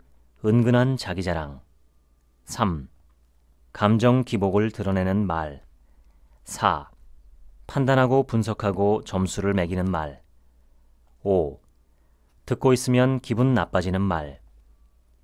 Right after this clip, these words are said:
육, 자기 이미지 자기가 깎는 말. 말이 곧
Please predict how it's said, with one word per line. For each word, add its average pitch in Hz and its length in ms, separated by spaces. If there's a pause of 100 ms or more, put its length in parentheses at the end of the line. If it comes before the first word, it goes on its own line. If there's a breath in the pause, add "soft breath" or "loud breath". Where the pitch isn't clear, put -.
(180)
육, 92 240 (920)
자기 101 340
이미지 113 540
자기가 92 400
깎는 98 400
말. 78 340 (1700)
말이 98 320
곧 110 260